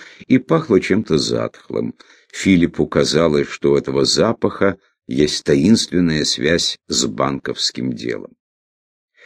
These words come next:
Потом миссис Керри вспоминала, что ей еще надо зайти в бакалейную лавку, и они продолжали свой поход. Часто покончив с покупками,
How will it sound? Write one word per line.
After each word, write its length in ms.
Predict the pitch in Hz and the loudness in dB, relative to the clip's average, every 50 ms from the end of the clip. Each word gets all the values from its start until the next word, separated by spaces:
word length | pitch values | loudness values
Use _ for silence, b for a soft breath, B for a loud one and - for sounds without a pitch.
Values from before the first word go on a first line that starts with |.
| b b b b b b b b b | b b b b b b b b b
Потом 320 | - 151 - 202 214 208 | -2 2 4 6 6 8
миссис 500 | 190 180 190 180 - - 160 151 - - | 8 6 6 4 4 4 4 4 2 2
Керри 300 | - - 160 165 151 151 | 2 2 2 4 4 4
вспоминала, 720 | 139 - - - - 131 123 135 131 135 147 147 135 131 | 2 2 0 0 2 4 4 6 6 6 6 6 4 4
что 240 | 117 - - - 117 | 2 2 2 2 2
ей 240 | 117 98 120 135 127 | 4 4 4 4 4
еще 300 | 117 110 - - 110 113 | 2 0 -2 0 2 2
надо 240 | 123 123 117 104 101 | 2 2 2 0 0
зайти 360 | 95 113 113 110 - - 120 | 2 2 2 2 2 0 0
в 120 | 110 98 | 0 2
бакалейную 720 | 90 107 104 - 110 107 117 113 107 107 110 107 104 101 101 | 0 0 2 2 4 4 6 6 6 4 4 4 6 6 6
лавку, 720 | 107 113 113 113 104 92 - - - - - 64 60 53 | 6 6 6 4 2 0 -2 -10 -16 -12 -10 -8 -8 -8
и 80 | 58 65 | -4 -2
они 240 | 69 71 82 113 117 | -2 0 0 0 0
продолжали 720 | - - 110 101 95 95 110 95 87 101 107 101 78 64 | 0 0 0 2 2 2 0 2 2 2 2 4 2 0
свой 340 | - - - 67 67 65 - | -2 -4 -2 -2 -2 -2 -2
поход. 560 | - 64 65 - - 58 55 - _ _ _ _ _ _ _ _ _ _ _ _ _ _ _ | -2 -4 -4 -4 -4 -6 -6 -8 _ _ _ _ _ _ _ _ _ _ _ _ _ _ _
Часто 440 | - - 101 95 87 - - - - | -2 2 2 2 2 2 0 0 0
покончив 800 | - - 76 71 - 80 73 71 - - 67 64 - - - _ _ | 0 0 -4 0 2 0 0 0 0 -2 -4 -4 -6 -8 -20 _ _
с 180 | - - - - | -4 -4 -4 -2
покупками, 680 | - - - - - 117 113 - - - 123 131 120 | -2 -4 -2 0 0 -2 -2 -2 -4 -4 -2 -4 -6